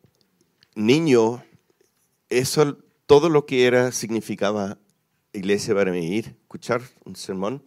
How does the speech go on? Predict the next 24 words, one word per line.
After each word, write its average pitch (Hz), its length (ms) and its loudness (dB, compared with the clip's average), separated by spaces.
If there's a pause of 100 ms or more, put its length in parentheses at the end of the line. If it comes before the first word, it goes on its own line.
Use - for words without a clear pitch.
tomar 101 300 -6
tecito, 95 460 -12 (1600)
y 87 100 -10
ahí 107 160 -6
terminaba 123 480 -4
el 120 80 -2
evangelio. 101 580 -8 (1500)
Y 120 80 -4
mi 120 160 0
corazón 135 440 4
anhela-, 135 420 2
anhelaba 120 800 2 (220)
demasiado 139 840 -2 (800)
ver 123 500 2
algo 139 300 4
real. 123 500 -4 (800)
Cuando 113 340 -6
llegué 107 260 0
a, 120 200 2
a 101 140 -2
mi 104 100 -6
escuela 123 340 -2
de 107 100 -2
misiones 101 680 -4